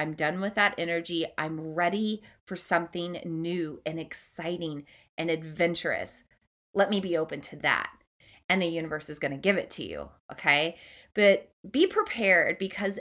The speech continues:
every level of life we go to, there's a challenge, right? Even in those video games we played as kiddos, if you played 'em, right? Like, at every end of each level,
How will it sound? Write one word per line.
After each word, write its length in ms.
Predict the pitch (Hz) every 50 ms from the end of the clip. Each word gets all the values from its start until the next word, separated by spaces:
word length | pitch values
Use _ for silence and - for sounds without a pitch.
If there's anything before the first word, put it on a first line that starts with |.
| - -
every 420 | - 226 226 220 240 285 294 285
level 500 | 254 233 202 180 170 170 175 185 185 -
of 180 | - 180 175 180
life 440 | 175 175 160 156 165 175 - - -
we 140 | 175 175
go 220 | 175 170 151 151 160
to, 500 | 160 - - 220 226 233 254 277 285 285 _ _ _ _ _ _ _
there's 160 | - 180 175 180
a 80 | 170
challenge, 920 | 165 - - - - 151 147 151 151 139 - 90 135 - - - - - _ -
right? 520 | - 175 175 170 175 185 214 226 220 - _ _ - _ _ _ -
Even 220 | 214 220 240 247
in 140 | 247 240 240
those 240 | 226 220 226 226 208
video 320 | 196 208 208 220 202 190
games 280 | 185 190 185 185 190 -
we 80 | 185
played 300 | 185 - - 185 180 180
as 160 | 180 180 175
kiddos, 460 | - - - 190 175 170 160 165 160 170
if 120 | 165 -
you 100 | 175 175
played 300 | - - 196 180 180 175
'em, 200 | 170 156 160 160
right? 280 | 160 156 156 170 185 180
Like, 200 | 175 170 170 170
at 160 | 165 - -
every 420 | 170 185 208 208 196 233 233 202 -
end 340 | - 208 196 190 180 185 175
of 200 | 185 - 175 165 170
each 300 | - 190 202 196 - -
level, 560 | 190 185 185 185 175 170 160 160 165 165 -